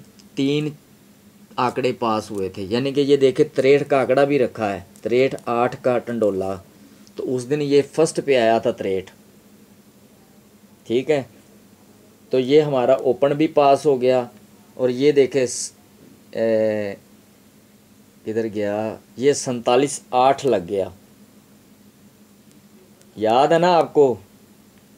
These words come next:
तो ये सैंतालीस तीन रखा है, यानी कि तिरसठ आठ रखा है, यहाँ पे भी आठ रख देता तो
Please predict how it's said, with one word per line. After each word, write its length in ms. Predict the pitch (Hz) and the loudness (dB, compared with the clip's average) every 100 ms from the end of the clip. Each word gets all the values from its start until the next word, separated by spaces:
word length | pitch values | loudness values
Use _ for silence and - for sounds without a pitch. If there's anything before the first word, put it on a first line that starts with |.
| _ - | _ -8
तो 60 | |
ये 200 | 120 127 | -4 -2
सैंतालीस 600 | 127 131 117 117 113 120 - | -2 -4 -6 -2 0 -2 -6
तीन 220 | 117 113 | -6 -4
रखा 200 | 113 113 | -4 -4
है, 80 | 113 | -2
यानी 200 | 120 131 | -2 -2
कि 100 | 131 | -2
तिरसठ 420 | 135 123 135 165 147 | -2 2 4 6 4
आठ 200 | 127 127 | 0 0
रखा 360 | 120 - 123 | -2 -2 0
है, 120 | 143 135 | 2 2
यहाँ 200 | 123 127 | 2 0
पे 100 | 143 | 0
भी 140 | 143 131 | 2 2
आठ 260 | 123 123 | 2 -2
रख 180 | 127 104 | -4 -4
देता 340 | 101 117 127 120 | -2 -2 0 0
तो 160 | 120 | -2